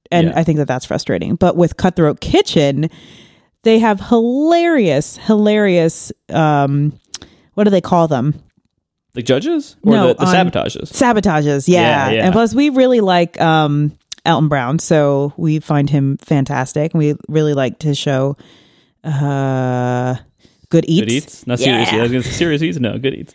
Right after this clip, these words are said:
Speaker 1: Good Eats. And, and we saw him
Speaker 2: Yep.
Speaker 1: do a show live, which was really fun. Um, so we really like him as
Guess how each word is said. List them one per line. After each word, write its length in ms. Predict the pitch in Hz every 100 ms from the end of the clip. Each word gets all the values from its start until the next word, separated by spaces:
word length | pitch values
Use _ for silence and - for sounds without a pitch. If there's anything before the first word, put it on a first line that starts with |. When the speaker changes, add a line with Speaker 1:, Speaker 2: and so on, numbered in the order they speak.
| _
Speaker 1:
Good 160 | 196 170
Eats. 280 | 147 - - - - -
And, 760 | 175 180 175 175 170 165 160 - - -
and 120 | 185
we 60 | 165
saw 220 | - 151
him 280 | 156 175 214 _ _ _ _ _
Speaker 2:
Yep. 140 | 151 139
Speaker 1:
do 120 | 175
a 40 | 170
show 280 | 180 160
live, 360 | 160 143 151 196
which 180 | 180 -
was 120 | 175
really 260 | 165 160 156
fun. 380 | 160 151 185 240 - - -
Um, 360 | 180 180 175 175
so 140 | 240
we 140 | 277 339
really 240 | 320 285
like 200 | 233 247
him 520 | - 320 175 185 254 - -
as 320 | 165 160 156